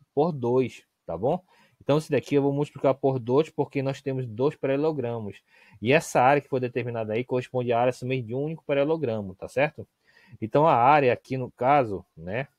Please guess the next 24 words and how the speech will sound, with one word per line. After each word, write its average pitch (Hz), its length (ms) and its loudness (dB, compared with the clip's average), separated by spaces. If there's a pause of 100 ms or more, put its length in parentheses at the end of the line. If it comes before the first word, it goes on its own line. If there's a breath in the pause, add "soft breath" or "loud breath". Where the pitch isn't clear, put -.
(960)
O 113 80 -10
valor 123 360 4
da 135 200 4
área 123 360 6
da 117 180 -2
figura 135 500 -4
verde, 120 520 0
por - 120 -8
isso 120 140 -8
aqui 120 140 -6
é, 120 60 -2
deixa - 420 -14
eu 135 60 -2
botar 139 240 0
até 160 200 -2
de, 170 260 -4
de, 143 240 -4
da, 123 280 -4
de 147 180 -6
verde 143 320 0
aqui, 131 280 -4
só - 160 -4
pra 135 360 0 (680)
ficar 139 360 0